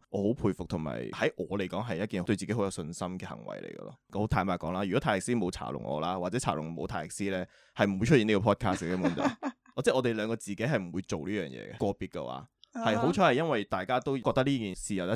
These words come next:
Speaker 1: 做，同埋即係我同佢係有呢個默契，所以先做到呢樣嘢。反而呢樣嘢係有個 partner 嚟講，先係令到我係有個信心咯。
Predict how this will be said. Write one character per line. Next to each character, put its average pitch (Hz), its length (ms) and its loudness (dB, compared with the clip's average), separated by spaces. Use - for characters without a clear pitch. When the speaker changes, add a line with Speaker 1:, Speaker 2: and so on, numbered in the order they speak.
Speaker 1:
做， 69 240 -2
同 101 140 -4
埋 85 140 -6
即 - 100 -4
係 123 80 0
我 104 100 0
同 98 160 -8
佢 95 100 -8
係 90 140 -2
有 85 140 -6
呢 101 100 -2
個 101 80 -4
默 80 180 -6
契， 82 120 -8
所 104 120 -4
以 101 40 -4
先 107 140 -6
做 78 160 -6
到 80 80 -6
呢 92 60 -4
樣 85 140 -6
嘢。 58 220 -14
反 - 140 0
而 147 40 2
呢 104 140 0
樣 165 280 6
嘢 95 180 0
係 101 120 -2
有 101 100 0
個 110 60 0
partner 87 420 0
嚟 76 100 -6
講， 85 180 -4
先 117 180 -4
係 98 160 2
令 90 240 -2
到 92 120 0
我 90 300 2
係 87 140 0
有 82 160 0
個 90 80 0
信 87 180 0
心 92 180 0
咯。 95 120 -4